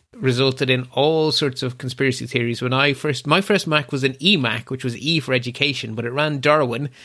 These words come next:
and the internet was full of conspiracies that was E for evolution! And they're in-, infesting the minds of our students and yada, yada, yada. And I just, I just laughed 'cause it was a really nice computer and I liked it a lot. Anyway. <laughs> So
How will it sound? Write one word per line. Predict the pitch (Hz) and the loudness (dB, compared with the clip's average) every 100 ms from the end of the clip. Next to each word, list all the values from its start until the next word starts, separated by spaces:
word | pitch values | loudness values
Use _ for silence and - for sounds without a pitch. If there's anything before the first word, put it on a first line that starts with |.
| - | -10
and | 135 127 | -4 2
the | 143 | 2
internet | 175 165 170 | 2 0 -2
was | 131 | -2
full | - 170 | 0 0
of | 123 | 0
conspiracies | 147 - 165 131 139 | -6 -2 -2 -2 -2
that | 127 120 | -2 0
was | 123 135 | -4 0
E | 226 262 | 4 4
for | 220 202 170 | 4 2 4
evolution! | 269 302 277 277 269 285 - 294 247 233 220 165 123 _ _ _ _ _ _ - - - - | 4 6 4 4 4 4 4 2 2 2 2 0 -4 _ _ _ _ _ _ -18 -14 -12 -6
And | 139 | -2
they're | 131 170 165 | 2 4 4
in-, | 151 131 - _ - | 2 -4 -14 _ -4
infesting | 156 131 - 233 - 226 | -4 -2 0 0 2 2
the | 202 | 4
minds | 202 220 196 | 2 2 0
of | |
our | 185 | -2
students | - 196 170 127 127 | 0 -2 -2 -4 -2
and | |
yada, | 123 123 | 0 2
yada, | 127 123 | 2 0
yada. | 113 107 | -2 -2
And | - | -2
I | - | -2
just, | 127 123 - - | -4 -8 -10 -6
I | 123 120 | -2 0
just | 117 | 0
laughed | 123 117 117 - | 2 2 0 -2
'cause | 127 | 0
it | |
was | 131 120 | 2 2
a | |
really | 127 123 | 2 2
nice | 120 123 | 0 -2
computer | 127 131 127 | -2 0 0
and | 135 131 | 0 -2
I | |
liked | - - - | -2 -4 -4
it | |
a | 69 | -4
lot. | - - - _ | -4 -8 -14 _
Anyway. | 220 127 113 | 2 2 -2
<laughs> | _ _ - - - - - 143 - 139 - - _ _ _ _ _ _ _ _ - _ - - - | _ _ -20 -2 -2 0 0 -2 -2 -10 -10 -20 _ _ _ _ _ _ _ _ -20 _ -20 -20 -2
So | 196 190 190 - | 4 6 4 -2